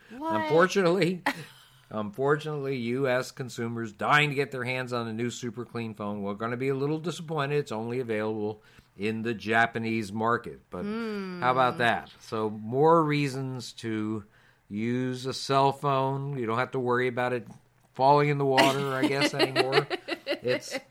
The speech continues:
Speaker 2: pretty amazing.
Speaker 1: Well, there, there are expensive cell phone covers that make a phone waterproof.
Speaker 2: Are there?
Speaker 1: I had,
Speaker 2: Ah.
Speaker 1: yeah, I had one. The only problem is,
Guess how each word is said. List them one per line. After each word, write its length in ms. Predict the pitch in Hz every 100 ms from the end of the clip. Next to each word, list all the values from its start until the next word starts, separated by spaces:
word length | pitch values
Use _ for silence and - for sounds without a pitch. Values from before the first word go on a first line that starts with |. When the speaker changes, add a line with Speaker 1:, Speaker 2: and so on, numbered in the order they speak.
| -
Speaker 2:
pretty 340 | 151 160 170
amazing. 800 | 175 165 165 156 123 131 147 208 208
Speaker 1:
Well, 160 | 220 247
there, 300 | 277 277 180
there 260 | 185 240 247
are 320 | 226 233 226 -
expensive 920 | 208 - - 285 311 320 277 214 208
cell 280 | - 220 214
phone 260 | 240 196
covers 600 | 202 220 233 208 170 170
that 220 | 170 175 190
make 280 | 180 180 175
a 60 |
phone 500 | 170 175 165 160 160 _ _ _
waterproof. 840 | 180 170 165 156 151 139 - - -
Speaker 2:
Are 180 | 104 113
there? 200 | 110 123 113 -
Speaker 1:
I 100 | 208
had, 320 | 240 302 240 190
Speaker 2:
Ah. 40 |
Speaker 1:
yeah, 220 | 226 214
I 80 | 202
had 320 | 233 226 220
one. 240 | 220 180 180
The 100 | 202
only 160 | 233 247
problem 440 | 247 220 214 202
is, 340 | 190 185 185